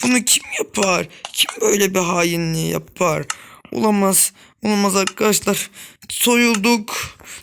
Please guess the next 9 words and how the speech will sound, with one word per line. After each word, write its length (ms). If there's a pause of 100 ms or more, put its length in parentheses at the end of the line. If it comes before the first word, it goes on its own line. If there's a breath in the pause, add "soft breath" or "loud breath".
(140)
Ne 60
yapacağız 480
arkadaşlar? 580
Bari 220
şu 180
rubileri 480
de 60
alalım 460
da. 120